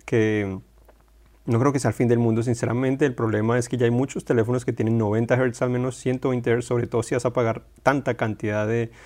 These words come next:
de dinero. Es un poco lamentable. Lo otro es que no tiene ranura micro S D. Hasta los S, eh, veinte tienen micro S D, pero bueno, el Note diez tampoco tuvo micro S D. Entonces, bueno, digamos que lo dejamos,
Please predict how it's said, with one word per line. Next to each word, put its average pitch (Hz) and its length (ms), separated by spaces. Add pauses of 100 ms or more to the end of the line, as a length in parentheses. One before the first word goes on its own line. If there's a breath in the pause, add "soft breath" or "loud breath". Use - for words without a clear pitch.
(300 loud breath)
de 113 160
dinero. 113 480
Es 117 160
un 113 60
poco 117 180
lamentable. 117 540
Lo 123 80
otro 123 160
es - 60
que 160 60
no 156 60
tiene 156 220
ranura 117 400
micro 120 260
S 120 160
D. 110 240
Hasta - 240
los 104 160
S, 131 380 (500 soft breath)
eh, 117 300
veinte 139 300
tienen 120 200
micro 123 200
S 120 160
D, 160 100
pero 113 180
bueno, 104 200
el 98 100
Note 104 200
diez 113 140
tampoco 117 360
tuvo 113 120
micro 113 220
S 151 160
D. 160 120
Entonces, 113 460
bueno, 107 200 (420)
digamos 110 460
que 123 80
lo 123 100
dejamos, 107 580